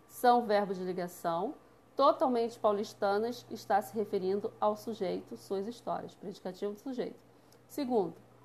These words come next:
o universo fica convincente. Então, você tem o universo, sujeito, fica, verbo de ligação, convincente,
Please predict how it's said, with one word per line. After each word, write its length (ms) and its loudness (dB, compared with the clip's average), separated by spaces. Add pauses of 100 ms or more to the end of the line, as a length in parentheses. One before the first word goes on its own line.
(120)
o 60 0
universo 640 4
fica 320 -4 (220)
convincente. 840 0
Então, 160 -2
você 180 -2
tem 220 0
o 40 2
universo, 600 2
sujeito, 640 -6 (520)
fica, 420 2
verbo 380 4
de 100 -4
ligação, 680 0 (380)
convincente, 920 0